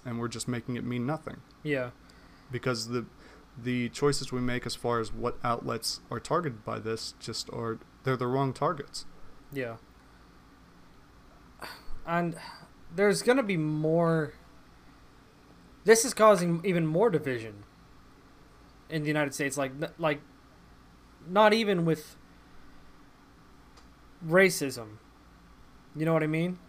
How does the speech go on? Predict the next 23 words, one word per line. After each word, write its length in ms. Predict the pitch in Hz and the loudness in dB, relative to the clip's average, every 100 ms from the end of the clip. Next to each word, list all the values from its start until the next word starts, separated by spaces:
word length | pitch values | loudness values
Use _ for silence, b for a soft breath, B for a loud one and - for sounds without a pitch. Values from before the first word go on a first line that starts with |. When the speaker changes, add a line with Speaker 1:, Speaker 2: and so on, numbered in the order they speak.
| - - - - - - - - - | -20 -20 -20 -20 -20 -20 -20 -14 -6
Speaker 1:
Right. 260 | 117 - - | -4 -4 -4
Speaker 2:
Because 340 | 170 165 185 - | 0 4 4 2
people 320 | 170 170 175 | -2 2 4
are 100 | 160 | 4
taking 320 | 160 165 160 | 2 0 0
a 20 | |
stand 460 | 147 - 156 151 143 | -4 0 0 2 0
on 200 | 139 135 | -2 -2
how 460 | 131 139 135 131 127 - - - - - - | -2 -2 0 -2 -8 -16 -20 -20 -16 -16 -8
this 220 | - 156 - | -4 -4 -4
is 60 | |
being 300 | 131 147 139 | -4 -4 -2
done, 260 | 135 156 147 | 0 2 0
and, 260 | 135 135 - - | -4 -8 -12 -6
like, 220 | 156 143 - - - - - - - - | -6 -6 -12 -20 -20 -20 -20 -20 -20 -8
their 140 | 180 185 | 0 4
moral, 400 | 180 233 233 196 139 | 6 8 8 4 0
people's 280 | 175 196 151 | 0 2 2
morals 380 | 170 226 220 151 | 2 4 2 0
are 60 | |
sticking 320 | 143 - 143 139 | -4 -4 -4 -2
out, 220 | 139 151 | -2 -2
and, 220 | 131 127 | -6 -12